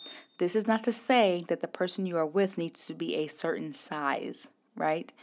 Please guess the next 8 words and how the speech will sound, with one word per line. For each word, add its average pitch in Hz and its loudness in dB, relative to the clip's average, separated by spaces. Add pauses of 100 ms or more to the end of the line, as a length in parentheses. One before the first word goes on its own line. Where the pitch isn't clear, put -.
(320)
This 160 -4
pointer 180 -2
is 160 -4
not 151 -2
about 160 2
that 135 -6 (180)
at 156 -2
all. 143 0